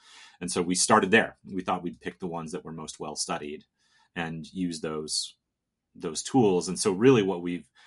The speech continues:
iterated on is not so much the, the h-, the human ratings that go into models, but the models themselves. And so we started doing this work on the university side back, you know, two thousand eight,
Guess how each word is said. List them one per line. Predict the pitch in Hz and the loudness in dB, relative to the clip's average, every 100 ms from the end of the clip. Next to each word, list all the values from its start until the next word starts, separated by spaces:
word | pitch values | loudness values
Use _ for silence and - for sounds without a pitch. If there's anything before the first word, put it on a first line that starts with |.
| - _ _ | -20 _ _
iterated | 127 131 101 90 82 | 2 4 4 2 0
on | 82 80 80 76 76 - | -4 -6 -8 -10 -14 -14
is | 87 | -4
not | 107 95 | -2 -2
so | - 95 | -4 -4
much | 87 85 80 - - - _ _ _ _ 82 | -6 -8 -8 -12 -12 -18 _ _ _ _ -10
the, | 90 80 80 82 - _ _ _ _ _ _ _ _ _ _ _ _ _ _ _ _ _ _ | -8 -8 -10 -14 -18 _ _ _ _ _ _ _ _ _ _ _ _ _ _ _ _ _ _
the | 90 87 | -10 -8
h-, | 82 - - - _ - | -8 -14 -18 -20 _ -10
the | 92 | -8
human | 85 - 156 151 98 | -8 -6 -4 0 0
ratings | 90 80 80 78 | 0 -2 -4 -10
that | 90 | -10
go | 87 80 | -8 -10
into | 78 | -10
models, | 78 78 80 76 | -8 -8 -8 -12
but | - - | -18 -20
the | 90 78 71 67 | -18 -14 -14 -6
models | 92 92 82 76 | 0 0 -2 -10
themselves. | 80 - 90 67 78 - 90 | -8 -8 -6 -10 -12 -14 -10
And | 87 | -6
so | 92 80 - - - 110 | -4 -6 -10 -20 -8 -2
we | |
started | 110 127 98 90 | 2 4 4 2
doing | 101 98 92 | -2 -2 -2
this | 85 92 | -4 -4
work | 85 80 - _ | -6 -6 -12 _
on | 92 82 | -14 -12
the | 85 | -12
university | 80 92 90 | -4 -4 -4
side | 80 87 78 76 | -8 -6 -8 -8
back, | 80 76 - _ _ _ _ | -8 -8 -14 _ _ _ _
you | 90 | -18
know, | 80 | -16
two | - 92 | -8 -6
thousand | 90 82 82 104 | -6 -8 -6 0
eight, | 110 92 | 0 0